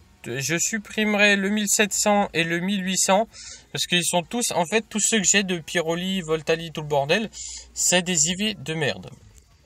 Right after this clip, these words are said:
Pour être gentil. Donc, euh, voilà. Alors, on va voir ce qu'on peut se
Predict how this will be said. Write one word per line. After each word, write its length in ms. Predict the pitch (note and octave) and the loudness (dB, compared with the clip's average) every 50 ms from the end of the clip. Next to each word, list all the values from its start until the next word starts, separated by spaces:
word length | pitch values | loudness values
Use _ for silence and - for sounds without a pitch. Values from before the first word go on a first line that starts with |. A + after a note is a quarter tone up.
| _ - - - | _ -20 -20 -20
Pour 240 | - - D3 D3+ D#3+ | -14 -4 0 2 2
être 100 | E3+ D#3 | 2 2
gentil. 400 | C#3 D3+ D#3+ D#3 C3+ - G#2+ G#2 - - - - - - - _ _ _ _ _ - | 2 2 0 0 0 -4 -12 -12 -14 -16 -20 -20 -20 -20 -20 _ _ _ _ _ -10
Donc, 360 | B2 C3 C#3 D3 D3+ C#3+ - | -4 -2 -2 -2 -2 -2 -2
euh, 580 | D#3 C#3+ C3+ C3 C3 B2+ B2+ B2 B2 A#2+ A#2+ A#2+ | 0 2 4 6 6 6 6 6 6 6 4 4
voilà. 220 | A#2+ B2 A#2+ - - - _ _ _ _ _ _ - _ _ _ _ _ _ _ _ _ - _ _ _ _ - - | 6 4 4 2 -2 -14 _ _ _ _ _ _ -20 _ _ _ _ _ _ _ _ _ -20 _ _ _ _ 2 6
Alors, 500 | F#3 G#3+ G3+ F#3 D#3 C3+ A#2+ G#2 E2+ F2+ | 6 6 8 8 6 6 6 4 2 2
on 100 | C#3+ E3+ | 2 2
va 120 | F#3+ G3 | 2 2
voir 180 | G3+ A#3 A#3+ - | 4 2 2 2
ce 80 | - | 0
qu'on 140 | - A3 G#3 | -6 -6 -6
peut 160 | F#3+ - G#3+ | -4 -6 -6
se 160 | G3+ - G3+ | -4 -4 -6